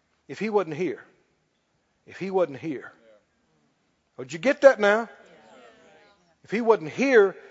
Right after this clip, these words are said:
you wouldn't be tormented like this. If he wasn't here, you could be happy.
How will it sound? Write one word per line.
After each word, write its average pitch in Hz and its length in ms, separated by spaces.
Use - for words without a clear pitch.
you 180 80
wouldn't 190 200
be 165 100
tormented 185 500
like 131 240
this. 113 180
If 143 100
he 208 140
wasn't 160 260
here, 247 480
you 214 100
could 175 200
be 208 120
happy. 247 440